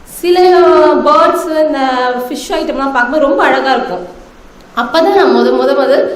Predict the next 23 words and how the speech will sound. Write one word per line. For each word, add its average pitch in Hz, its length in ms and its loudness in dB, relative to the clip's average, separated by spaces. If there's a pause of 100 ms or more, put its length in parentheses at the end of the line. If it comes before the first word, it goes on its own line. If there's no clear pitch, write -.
(480)
இதெல்லாம் 311 400 0
படைச்ச 311 360 0
கடவுள் 294 300 -2
எப்படி 302 340 -4
இருப்பான்னு 269 400 -4
ஃபர்ஸ்ட் 262 320 -8
எனக்கு 330 300 -4
வந்து 254 260 -8
கடவுளுடைய 269 540 -2
தாட் 254 280 -2
வந்ததே 247 320 -2
அங்கதான். 233 560 -4 (280)
அதுக்கு 247 280 -4
முன்ன 285 120 -2
வரைக்கும் 320 420 2
எனக்கு 254 120 0
கடவுள், 269 280 -2
இது 247 140 -8
கடவுளா, 254 280 -2
அது 277 300 2
கடவுளா 247 320 -2
யோசிச்சதே 254 320 -2
கிடையாது. 202 640 -4